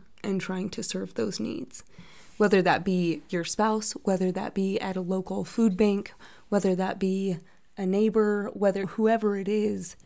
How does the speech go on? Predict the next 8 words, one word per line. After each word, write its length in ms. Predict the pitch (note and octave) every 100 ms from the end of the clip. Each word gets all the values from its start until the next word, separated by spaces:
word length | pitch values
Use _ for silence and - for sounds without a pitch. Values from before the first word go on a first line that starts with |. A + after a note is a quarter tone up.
| - - - - - - -
looking 640 | G3+ G3 A3+ A3+ C4 A3+ -
outside 640 | G3+ G#3 - - F#3+ F#3+
of 120 | A3 A3
yourself, 840 | A3+ A3+ - A#3+ C4 C4+ - - - - - - - -
it, 420 | G#3+ F#3 G#3+ G#3+ -
it 320 | A3 F#3+ F3+
gives 420 | - A3+ G3+ -
substance 920 | - - - G#3+ F#3 - A3 - -